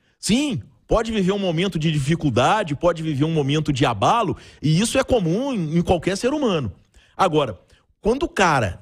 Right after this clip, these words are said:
tem um nível acima, e aí a gente tá dizendo de um nível técnico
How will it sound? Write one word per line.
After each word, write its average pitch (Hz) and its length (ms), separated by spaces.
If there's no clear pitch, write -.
tem 208 140
um 208 200
nível 175 600
acima, 170 720
e 147 80
aí 170 140
a - 20
gente 214 180
tá 226 120
dizendo 175 420
de 139 80
um 170 100
nível 151 460
técnico 127 800